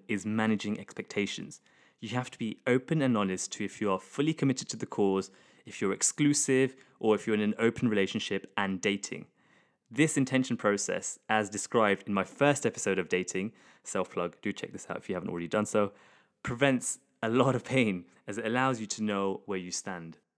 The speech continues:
You also need to clarify how long you're going to be long distance and what the end goal looks like, i e moving into the same city together. The second thing I would say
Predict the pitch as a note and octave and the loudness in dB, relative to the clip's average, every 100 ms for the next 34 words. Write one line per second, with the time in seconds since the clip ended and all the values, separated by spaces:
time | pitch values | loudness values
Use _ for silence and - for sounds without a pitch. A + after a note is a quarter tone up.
0 | _ - B2+ D3+ D#3 C#3 B2 - A2+ A2 | _ 0 2 2 2 2 0 0 2 2
1 | - G2+ G2 F#2 - - - B2 A#2+ A#2 | 2 4 4 0 -4 -10 -4 2 4 4
2 | B2+ D3 A2+ G#2 G2+ F#2+ G2+ F#2+ F2+ F2+ | 4 4 2 0 0 -2 -4 -4 -4 -4
3 | - F#2 F2 - - - G#2+ G#2 A2 A2 | -6 -8 -8 -12 -20 -6 0 2 2 0
4 | A2 G#2 G2+ G#2+ G2 G2 F#2+ G2 - - | 2 2 2 2 2 2 0 -4 -6 -12
5 | F2 - - _ - F#2+ F2 G2+ F#2 - | -12 -14 -20 _ -10 -10 -8 -10 -12 -14
6 | _ _ - A2 G#2+ G2+ G2 F#2 F2+ G2 | _ _ -4 -2 0 0 -2 -8 -6 -4
7 | F#2+ F2+ G2 - - F#2 C2+ - - _ | -2 -4 -6 -8 -10 -10 -10 -12 -16 _
8 | _ _ _ _ _ _ A2+ - D3+ C#3 | _ _ _ _ _ _ 0 2 2 2
9 | A#2+ A2+ G2+ F#2+ F#2+ G#2 F#2+ F2+ | 4 6 6 4 2 2 2 0